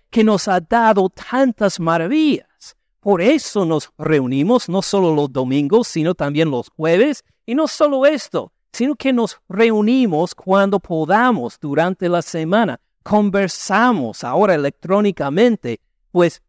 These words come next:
nos comunicamos regularmente, oramos los unos por los otros porque somos familia,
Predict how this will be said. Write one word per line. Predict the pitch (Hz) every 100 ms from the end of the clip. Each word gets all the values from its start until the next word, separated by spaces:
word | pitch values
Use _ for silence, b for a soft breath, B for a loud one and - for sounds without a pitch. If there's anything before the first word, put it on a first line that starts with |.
| _ _ _ _ _ _ _ -
nos | 180 196
comunicamos | - 196 208 202 - 240 294 285 - -
regularmente, | - 254 220 208 190 254 285 262
oramos | 214 196 185 240 311 277 -
los | 208 202 208
unos | 214 208
por | - 180
los | 175 - 202
otros | 226 - 285
porque | - 226 214 208
somos | - - 233 247 247
familia, | - - 220 226 269 330 311 165 107 98 151